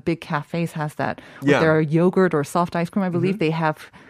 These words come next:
Speaker 1: kind of ground up, uh, 연시 or 홍시 on top of it.
Speaker 2: Right.
Speaker 1: That's excellent.
Speaker 2: Yeah, that, I mean, those are, those are great, um, ways of trying it. I, now there's also the, uh, the bitter, well, there are bitter persimmon and there's soft persimmon, and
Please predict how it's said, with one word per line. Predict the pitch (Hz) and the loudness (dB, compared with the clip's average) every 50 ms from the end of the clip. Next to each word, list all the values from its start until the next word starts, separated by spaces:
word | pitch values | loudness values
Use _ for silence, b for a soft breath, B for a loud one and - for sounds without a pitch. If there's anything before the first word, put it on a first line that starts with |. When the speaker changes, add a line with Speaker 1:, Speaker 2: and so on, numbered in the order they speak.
| B | B
Speaker 1:
kind | B - 175 | B -6 -4
of | 151 147 - - - _ - | -4 -4 -6 -8 -20 _ -4
ground | - 170 156 160 165 175 165 | -2 0 0 2 2 2 2
up, | 165 156 - - - | 0 0 -2 -2 -4
uh, | 156 143 143 143 | -2 -2 -2 -2
연시 | 147 151 151 151 160 156 - - 160 | -2 -2 -2 -2 -2 -4 -4 -4 -4
or | 143 151 | -4 -2
홍시 | 175 156 - 160 147 | -4 -4 -4 -4 -6
on | 127 | -4
top | 131 147 156 170 175 | -4 -4 -4 -4 -4
of | 170 135 | -6 -6
it. | 127 | -6
Speaker 2:
Right. | 123 131 123 101 78 73 - | -2 0 0 0 0 -4 -6
Speaker 1:
That's | - 175 175 175 - - | -6 -6 -6 -6 -6 -8
excellent. | 143 - - - - - - - - - - _ _ _ - | -10 -10 -10 -12 -14 -14 -14 -14 -18 -20 -20 _ _ _ -2
Speaker 2:
Yeah, | 143 143 131 120 | 0 2 2 2
that, | 117 147 151 156 - - | 2 2 0 0 2 0
I | |
mean, | 147 151 147 147 143 143 | -2 -2 -2 -2 0 2
those | 160 165 165 160 - | 2 2 2 0 2
are, | 170 151 135 127 120 95 | 2 2 2 2 0 -2
those | 113 123 127 120 - | -2 -2 -2 -2 -2
are | 127 110 | -4 -2
great, | - 110 104 98 - - _ - - - | 0 0 0 0 -4 -10 _ -14 -6 -2
um, | 113 110 107 101 95 95 95 90 73 - - - - - _ _ - | 0 0 0 0 -2 -4 -6 -10 -12 -14 -18 -20 -20 -20 _ _ -8
ways | 104 110 104 104 101 - | -4 -2 -2 -2 -2 -6
of | 107 - | -8 -8
trying | - - 107 101 101 101 | -4 -2 0 0 0 0
it. | 101 95 - - | -2 -4 -2 -2
I, | 123 139 151 151 147 b b b b b b | 0 0 0 0 -4 b b b b b b
now | - 156 147 147 | 0 0 2 4
there's | 139 151 147 143 | 4 2 2 2
also | 196 185 220 - - 233 208 180 151 131 | 2 0 0 0 2 2 2 2 2 0
the, | 127 - 123 117 113 110 107 85 - | 0 -2 0 0 0 0 0 -2 -2
uh, | - 113 107 104 | 0 2 2 2
the | 98 92 95 | 0 -2 -6
bitter, | - - 120 127 127 131 131 135 139 135 131 - - - - - - | -2 0 0 2 2 2 2 2 0 -2 -4 -8 -10 -12 -14 -14 -6
well, | - 160 156 151 | 2 4 4 4
there | 147 156 160 | 4 2 0
are | 170 180 160 | 0 -2 -6
bitter | 139 131 127 117 117 113 113 110 107 | -6 -2 0 2 2 2 2 0 -2
persimmon | 107 - 117 110 - 117 107 104 101 104 | -6 -10 -14 -10 -10 -8 -8 -6 -6 -6
and | 110 117 113 | -4 -4 -4
there's | 113 110 113 | -6 -6 -2
soft | 120 110 110 - - | -2 -2 -2 -4 -8
persimmon, | - 113 - - 107 98 98 92 92 92 - | -12 -12 -8 -8 -8 -8 -6 -8 -10 -10 -10
and | - 101 107 107 107 104 107 101 | -8 -6 -4 -4 -4 -6 -6 -8